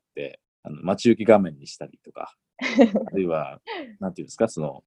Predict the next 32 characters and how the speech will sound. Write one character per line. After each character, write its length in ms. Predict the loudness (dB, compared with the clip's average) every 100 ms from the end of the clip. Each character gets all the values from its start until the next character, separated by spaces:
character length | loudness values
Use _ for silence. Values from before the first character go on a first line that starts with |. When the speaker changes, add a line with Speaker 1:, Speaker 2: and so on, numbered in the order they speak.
| _
Speaker 1:
エ 80 | -8
ス 180 | -4 0
エ 80 | 0
ヌ 100 | 0
エ 80 | -4
ス 120 | -8
の 180 | -14 -14 _ _ _ _ _ _
ト 100 | -6
ッ 20 |
プ 160 | -4 -8
の 100 | -6
画 140 | -6
像 160 | -4 -4
に 100 | -6
し 60 | -6
た 100 | -6
り 60 |
と 100 | -8
か 120 | -18
し 60 | -14
て 80 | -10
ま 120 | -8
す 100 | -8
よ 60 | -4
ね。 200 | -4 -4 _ _ _ _
Speaker 2:
は 200 | -6 -4
い。 80 | -6 -16 _ _ _ _ 6
Speaker 1:
で、 80 |
四 160 | 6 6
つ 220 | 2 -2
目 120 | 0 2
が、 380 | 0 0 -4